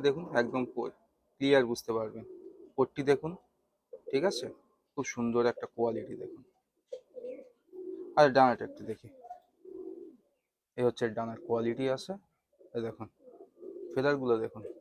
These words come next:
হেভি চওড়া একদম, ঠিক আছে। দুমটা একটু দেখুন,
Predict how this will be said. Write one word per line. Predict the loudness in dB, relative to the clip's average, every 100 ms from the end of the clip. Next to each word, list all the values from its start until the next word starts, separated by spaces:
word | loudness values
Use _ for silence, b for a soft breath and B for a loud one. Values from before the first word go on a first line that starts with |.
| _ _ _ _ _ _ -4
হেভি | -2 0 0
চওড়া | 2 2 -2
একদম, | -6 -12 -18 _ _ _ _ _ _ _ _ -18 -16 -14 -10 -2
ঠিক | -2 -2
আছে। | -16 -20 _ _ _ _ _ -4 -2
দুমটা | 0 -2
একটু | -2 -6 -10
দেখুন, | -10